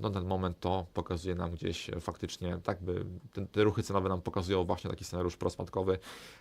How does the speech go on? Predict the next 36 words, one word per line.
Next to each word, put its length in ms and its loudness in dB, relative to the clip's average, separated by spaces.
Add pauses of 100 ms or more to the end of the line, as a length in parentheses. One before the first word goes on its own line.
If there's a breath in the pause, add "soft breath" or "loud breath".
Natomiast, 680 4 (200)
e, 80 2 (580)
czy 100 -4
takie 260 6
dalsze 340 8
ruchy, 380 4 (180)
e, 100 0
i 140 0
dalszy 320 8
ten 160 2
ruch, 320 6
ten 160 2
trend 220 2
spa-, 120 -8
wzrost-, 420 -4
spadkowy 360 4
będzie 200 0
przedłużany, 480 2 (440 loud breath)
e, 380 6
no 100 4
to 260 6
myślę, 320 4
że 120 4
warto 360 6
mieć 220 0
na 80 0
uwadze 340 0
właśnie 380 -2
tą, 460 2
e, 180 2 (400)
te 80 4
ważne 280 6
punkty 300 -2
wsparcia, 460 6 (400 loud breath)
ponieważ, 600 6
o, 240 6